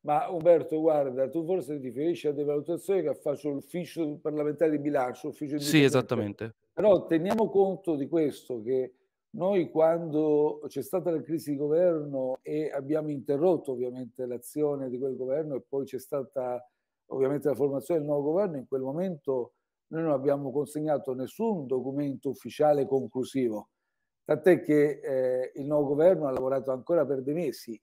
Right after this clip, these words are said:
Speaker 1: ta-, e non c'è neppure la scadenza da parte dell'Unione Europea, quindi non eravamo ancora in ritardo. Avevamo, stavamo lavorando a una bozza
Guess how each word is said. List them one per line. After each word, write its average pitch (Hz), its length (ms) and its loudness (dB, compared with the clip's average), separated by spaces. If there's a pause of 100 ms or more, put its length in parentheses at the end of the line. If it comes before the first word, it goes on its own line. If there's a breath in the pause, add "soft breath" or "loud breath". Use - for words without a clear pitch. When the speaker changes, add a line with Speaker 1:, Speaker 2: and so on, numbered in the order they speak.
Speaker 1:
ta-, 151 240 0
e 165 100 2
non 156 140 -2
c'è 151 180 2
neppure 170 360 2
la 131 120 4
scadenza 143 460 0
da 120 40 -2
parte 139 300 2
dell'Unione 135 380 -2
Europea, 143 340 4
quindi 147 240 0
non 131 160 -2
eravamo 147 240 0
ancora 151 320 0
in 139 80 -2
ritardo. 117 600 -4 (420)
Avevamo, 170 400 4
stavamo 175 340 4
lavorando 156 420 2
a 143 40 -2
una 143 160 -4
bozza 135 680 0